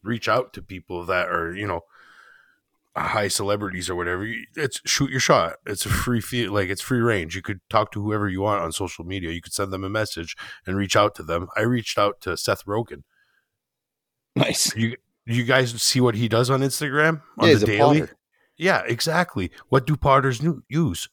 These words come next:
Speaker 1: Potter knives, pottery knives. Why not make a set of pottery knives? And I, you know, I sh-, I shot it out there and I tried. You know, it's up to him to see the message now and reply.
Speaker 2: Yeah.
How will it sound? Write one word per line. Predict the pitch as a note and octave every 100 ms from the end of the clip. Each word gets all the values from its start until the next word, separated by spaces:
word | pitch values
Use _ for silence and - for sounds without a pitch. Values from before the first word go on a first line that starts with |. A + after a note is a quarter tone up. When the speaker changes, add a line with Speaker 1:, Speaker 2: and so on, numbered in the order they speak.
| _ _
Speaker 1:
Potter | - D#3+ G2+
knives, | D2+ B1+ -
pottery | C#3 C#3 F2+
knives. | D#2+ C2 - - _ _ _ _ _ _ _ _ _ _ _
Why | - G#2+
not | B2+ B2+
make | B2+
a | B2+
set | C#3
of | B2
pottery | C3+ C#3 G#2+
knives? | F#2 F2 C#3+
And | C3
I, |
you | A#2+ C3+
know, | B2+
I | G#2+
sh-, | G#2+ -
I | A2+
shot | - C3 C#3+
it | C#3+
out | D#3 D#3
there | A#2+ A2+
and | A#2+
I | A#2
tried. | A#2+ C#3+ C3+ A2+
You | A2+ A2
know, | G#2+ A2+
it's | G2+
up | B2 -
to | A2+
him | A#2+
to | -
see | - A#2+
the | G#2
message | A2+ B2 A2 D#2+
now | F#2 F#2+ G#2
and | G2 F2+
reply. | F#2+ - A#2+ B2 - _ - - - -
Speaker 2:
Yeah. | B2+